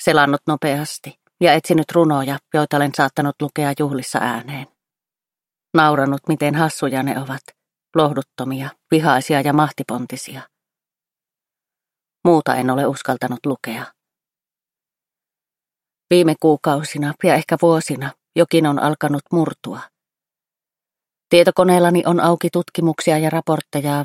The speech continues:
lapsiin kohdistuvasta väkivallasta. Olin ollut varma, etten koskaan voisi kirjoittaa siitä. Rakastin ihmisiä ympärilläni.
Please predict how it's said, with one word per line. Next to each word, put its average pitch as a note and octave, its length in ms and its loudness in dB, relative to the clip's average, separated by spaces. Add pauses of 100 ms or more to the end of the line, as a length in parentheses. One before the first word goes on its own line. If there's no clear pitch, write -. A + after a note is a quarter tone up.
lapsiin B2+ 400 -4
kohdistuvasta B2+ 720 -8
väkivallasta. C3 800 -10 (1800)
Olin D3 260 2
ollut D3 280 2
varma, D3+ 340 2
etten D3 340 -4
koskaan A#2+ 460 -2
voisi A#2+ 260 -6
kirjoittaa A#2 580 -8
siitä. - 480 -14 (1080)
Rakastin C3+ 460 -2
ihmisiä B2+ 480 -4
ympärilläni. B2+ 640 -8